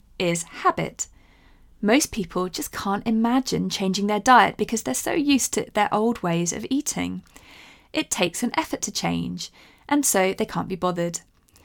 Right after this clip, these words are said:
We all like the status quo, and doing something different can be, at best, a nuisance and at worst, quite frightening. The third reason is comfort.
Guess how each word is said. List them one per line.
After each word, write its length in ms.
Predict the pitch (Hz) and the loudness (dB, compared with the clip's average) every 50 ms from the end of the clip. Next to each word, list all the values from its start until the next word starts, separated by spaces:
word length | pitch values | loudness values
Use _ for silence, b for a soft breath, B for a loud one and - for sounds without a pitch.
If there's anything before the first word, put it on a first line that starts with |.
| b b b b b b b | b b b b b b b
We 160 | 269 285 - | 2 2 4
all 260 | - - 302 311 311 | 4 4 4 6 6
like 220 | 294 247 220 - | 8 6 6 6
the 80 | - 233 | 4 0
status 380 | - - 214 196 - - 220 - | 0 0 0 0 0 0 -4 -4
quo, 400 | - - 196 180 175 175 180 - | -2 0 0 2 2 2 0 -2
and 180 | - 196 202 202 | 0 0 0 0
doing 240 | - 247 277 311 | 0 0 0 0
something 260 | - - 294 - 262 226 | -2 -2 0 2 2 2
different 460 | - 247 - - - 226 185 - - | 2 0 -2 0 -2 -2 -2 -4 -6
can 300 | - - - 240 240 247 | -8 -4 0 2 2 2
be, 300 | 240 180 175 185 185 - - | 2 2 0 0 0 0 0
at 200 | 208 - - - | -2 -2 0 0
best, 320 | 202 202 196 - - - | 0 0 0 -2 -6 -4
a 80 | - 180 | -2 -2
nuisance 600 | 180 190 202 202 - - 320 370 392 - - - - | -2 0 -2 -2 -4 -4 -6 -6 -6 -10 -8 -6 -4
and 140 | 208 208 226 | -2 -2 -2
at 80 | - | -2
worst, 400 | - 180 170 180 175 - - - | -2 -2 -2 -2 -4 -6 -10 -10
quite 280 | - - 180 180 170 - | -6 -4 -4 -4 -4 -4
frightening. 560 | - - 202 202 - 165 175 170 175 180 190 _ _ _ _ _ _ _ _ _ _ _ _ _ _ _ _ _ _ _ _ b b b b b b b b b b b b | -6 -2 -2 -2 -2 -2 -6 -6 -6 -8 -12 _ _ _ _ _ _ _ _ _ _ _ _ _ _ _ _ _ _ _ _ b b b b b b b b b b b b
The 80 | b 277 | b -2
third 260 | 269 - 403 403 - | 2 6 6 6 6
reason 360 | 214 190 175 170 175 180 190 | 6 4 2 2 2 0 -2
is 160 | - - 214 - | -2 -4 -4 -4
comfort. 640 | - - 349 - - - - - - - - - | -4 -6 -10 -10 -10 -8 -6 -6 -6 -6 -12 -16